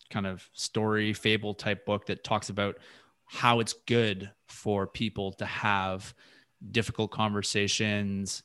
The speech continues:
to have ideological conflict, to disagree on things, basically,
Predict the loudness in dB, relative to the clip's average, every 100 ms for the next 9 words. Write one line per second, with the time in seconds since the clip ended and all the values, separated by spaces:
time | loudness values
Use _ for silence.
0 | _ -8 -6 2 4 4 2 0 0 2
1 | 2 2 0 -4 -6 0 0 0 0 -2
2 | -2 -12 -16 -20 -16 -10 -2 0 0 0
3 | 2 4 4 2 2 2 0 0 0 2
4 | 0 0 0